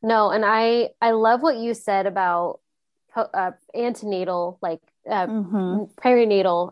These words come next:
Speaker 1: I guess, depression or anxiety, um, being a, basically a predisposing factor, right, to
Speaker 2: Mm-hmm.
Speaker 1: postpartum depression. And I was just thinking, I'm like, "I don't remember being asked one time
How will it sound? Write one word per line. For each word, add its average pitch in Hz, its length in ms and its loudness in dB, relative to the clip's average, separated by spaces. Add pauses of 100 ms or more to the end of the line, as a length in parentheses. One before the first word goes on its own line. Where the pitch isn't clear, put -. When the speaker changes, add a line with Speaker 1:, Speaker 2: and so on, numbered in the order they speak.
Speaker 1:
I 196 60 -4
guess, 175 280 -6
depression 208 480 -6
or - 20 2
anxiety, 175 760 -2 (460)
um, 196 600 4 (120)
being 214 440 6 (180)
a, 190 540 0 (100)
basically 208 480 -2
a 180 40 -8
predisposing 180 840 -4 (140)
factor, - 520 -4
right, 180 260 0
to - 100 -6
Speaker 2:
Mm-hmm. 190 480 2
Speaker 1:
postpartum 185 100 -2
depression. 180 480 -4
And - 80 -4
I 202 140 4
was 208 140 2
just 202 220 -2
thinking, 208 300 -2
I'm 208 120 -2
like, 202 160 -2 (100)
"I 208 120 0
don't 302 200 0
remember 208 420 0
being 190 300 -2
asked 175 480 -6
one 175 220 -2
time 113 480 -8